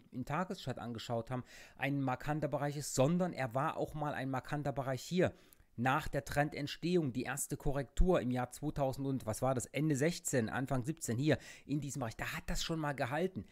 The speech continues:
Wenn das Ding jetzt bricht, nach unten weg, das ist dann natürlich ein Zeichen. Und da sehen wir auch gleich, wie stark der Markt dann runterlaufen kann.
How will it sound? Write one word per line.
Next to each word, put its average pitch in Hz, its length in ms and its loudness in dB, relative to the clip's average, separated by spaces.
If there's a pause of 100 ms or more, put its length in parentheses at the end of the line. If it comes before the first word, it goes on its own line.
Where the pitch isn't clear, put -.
(420)
Wenn 180 180 2
das 156 200 0
Ding 170 200 2
jetzt - 240 -2
bricht, - 580 -2
nach 113 240 -8
unten 170 360 -2
weg, 180 280 -2
das 131 220 -6
ist - 180 -8
dann 127 100 -6
natürlich 120 380 -4
ein 127 120 -6
Zeichen. 131 440 -4
Und 107 140 -8
da 120 80 0
sehen 160 300 0
wir 160 120 2
auch 113 120 -2
gleich, 160 400 -2
wie 139 80 -4
stark - 400 -6
der 139 80 0
Markt 131 260 -2
dann 131 80 -2
runterlaufen 131 580 0
kann. 101 200 -4